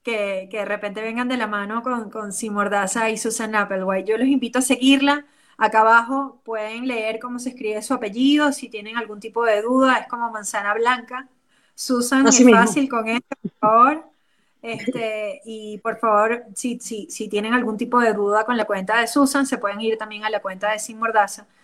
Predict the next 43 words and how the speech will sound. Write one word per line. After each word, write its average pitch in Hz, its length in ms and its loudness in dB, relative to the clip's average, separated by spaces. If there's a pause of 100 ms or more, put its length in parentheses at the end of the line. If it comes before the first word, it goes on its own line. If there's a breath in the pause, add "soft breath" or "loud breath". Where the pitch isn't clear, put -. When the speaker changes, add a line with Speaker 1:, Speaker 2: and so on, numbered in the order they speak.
(240)
Speaker 1:
y 208 120 -2
ahí 190 60 0
van 196 140 -2
a 202 60 0
poder 196 240 0
encontrar 196 720 -2
con 214 160 -6
el 185 80 -4
hashtag 214 560 -2
Tu 220 140 4
Arte 196 200 -2
es 220 120 -10
tu 254 100 0
Poder 226 480 4 (340)
un 220 120 -8
poco 214 200 -2
más 220 480 -2
de 202 220 0
esta 190 160 -6
entrevista, 208 760 -2 (240)
eh, 180 480 -2
que 196 140 -4
bueno, 208 220 0
para 190 160 -2
mí 202 120 -6
ha 208 40 -6
sido 247 240 0
un 254 40 2
placer. 262 680 2
Contra 220 260 -6
viento 214 240 -6
y 262 40 -4
marea 247 580 -2
hemos 214 240 -12
logrado 220 640 -4
conversar 208 440 -10
un 202 40 -16
Speaker 2:
Lo 247 140 10
Speaker 1:
poquito - 20 10
más 247 100 12
y 233 140 10
Speaker 2:
logramos. 226 220 8
Speaker 1:
conocer. 180 400 -8